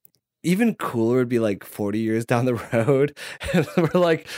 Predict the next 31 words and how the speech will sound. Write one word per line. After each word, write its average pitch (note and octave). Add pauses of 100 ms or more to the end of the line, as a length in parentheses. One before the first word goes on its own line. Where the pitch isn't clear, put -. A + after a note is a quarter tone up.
(140)
talking C#3+
to, D3
like, C#3
grandkids B2
or, B2+
like, A#2
a C#3
group B2+
of A2+
people A2+
at, G#2+
like, G#2+
some A2
important G2+
thing G2+
that F#2
we're G2
giving, G2
and G2
we're G#2
like, G#2 (240)
<laughs> D3
"Remember G#3+
back D#3+
in D#3+
the D#3+
day, B2+
like, B2
forty A#2+
years A2+
ago, A#2